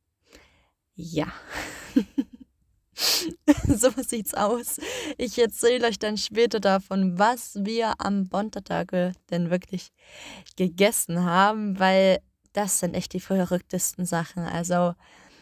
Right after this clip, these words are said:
das hat mich einfach nur geschockt. Aber zuerst möchte ich euch erstmal erklären, was Bontatake überhaupt ist und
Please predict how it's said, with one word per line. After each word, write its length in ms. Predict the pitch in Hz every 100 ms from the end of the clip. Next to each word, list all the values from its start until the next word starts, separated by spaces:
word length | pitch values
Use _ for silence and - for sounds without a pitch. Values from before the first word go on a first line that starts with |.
| _ _ _ _
das 520 | - 262 277 - -
hat 340 | 220 247 262
mich 380 | - 214 214 -
einfach 340 | 196 196 190 185
nur 160 | 170
geschockt. 560 | 170 - - - _ - _ _ _ _ _ -
Aber 320 | 208 208 202
zuerst 380 | - - 202 190
möchte 240 | 190 -
ich 160 | 180 175
euch 140 | 175
erstmal 380 | 185 180 185 170
erklären, 420 | 165 185 175 175
was 180 | 180 -
Bontatake 760 | - 185 180 160 165 165 170
überhaupt 460 | 160 175 170 160 -
ist 340 | 175 175 -
und 420 | 170 165 160 160